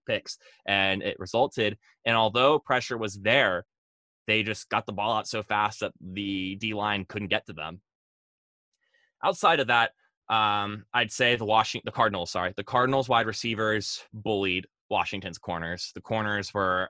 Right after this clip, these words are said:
outmatched by Larry Fitzgerald. They were outmatched by D-Hop. They were outmatched by Christian Kirk, who had a great game.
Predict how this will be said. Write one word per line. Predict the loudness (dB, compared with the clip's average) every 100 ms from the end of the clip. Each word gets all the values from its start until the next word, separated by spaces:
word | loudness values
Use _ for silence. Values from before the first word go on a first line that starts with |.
| 0
outmatched | 0 2 0 0 0
by | 0 2
Larry | 4 4
Fitzgerald. | 2 -8 -2 2 2 2
They |
were | 0 0
outmatched | 2 2 0 2
by | 0
D-Hop. | 0 -4 0 0 0
They | -6
were | -2
outmatched | -2 0 -2 -2 -2
by | -4
Christian | -2 0 0 0
Kirk, | 0 0
who | 0
had | -4 -4
a |
great | -6 -12 -10
game. | -10 -10